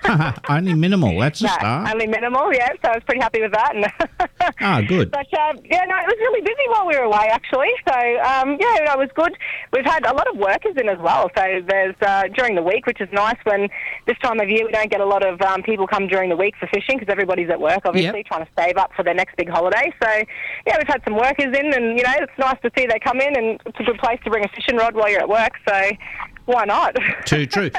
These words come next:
Speaker 1: Now, Easter's coming up really, really quick. How are we looking
Speaker 2: It
Speaker 1: for
Speaker 2: is.
Speaker 1: bookings?
Speaker 2: I am booked out. There is a, a wait list that you can get on.
Speaker 1: Yep.
Speaker 2: Um, so, yeah, even if, you know, you think there's no chance of you getting in, people do cancel sometimes closer to the date. You know, people get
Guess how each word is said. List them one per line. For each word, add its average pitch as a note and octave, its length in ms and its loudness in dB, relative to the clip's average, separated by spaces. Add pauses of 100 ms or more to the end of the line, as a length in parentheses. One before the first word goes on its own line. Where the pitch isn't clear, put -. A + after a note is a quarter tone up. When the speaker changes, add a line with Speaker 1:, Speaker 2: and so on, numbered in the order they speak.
(140)
Speaker 1:
Now, F#3+ 320 2
Easter's F#3+ 480 0
coming E3 340 0
up D3 160 -2
really, D3 320 2
really C3+ 320 2
quick. D#3 360 -2
How E3+ 160 0
are E3+ 60 0
we E3+ 160 2
looking D#3 380 2
Speaker 2:
It - 60 -2
Speaker 1:
for D3 60 2
Speaker 2:
is. C3 60 0
Speaker 1:
bookings? B2+ 720 -4 (560)
Speaker 2:
I G#3+ 100 2
am C#4 200 0
booked C#4+ 320 0
out. A#3+ 240 2
There G#3 260 -2
is A#3+ 140 0
a, B3+ 240 0
a G#3+ 60 0
wait G#3+ 200 0
list A#3 220 -2
that G#3+ 100 0
you G3+ 100 -6
can G#3+ 220 0
get G3 160 2
on. G3+ 140 2 (340)
Speaker 1:
Yep. D#3+ 160 2
Speaker 2:
Um, F3+ 340 0 (200)
so, G3+ 100 2
yeah, F#3 440 2
even A3 280 0
if, G#3+ 120 -2 (240)
you F#3+ 100 0
know, F#3 140 2
you F#3 200 0
think G3 180 -4
there's E3+ 140 -2
no F#3 140 0
chance F3+ 300 -2
of F3+ 80 -10
you F3+ 40 -4
getting F3 220 0
in, F#3 140 -2
people C4 260 0
do B3 160 0
cancel A#3 500 -2
sometimes G#3 380 -2
closer G#3+ 480 0 (460)
to A#3 80 0
the G3 80 -2
date. A3 280 0
You G#3+ 100 0
know, A3+ 180 0
people A#3+ 180 0
get G#3+ 260 0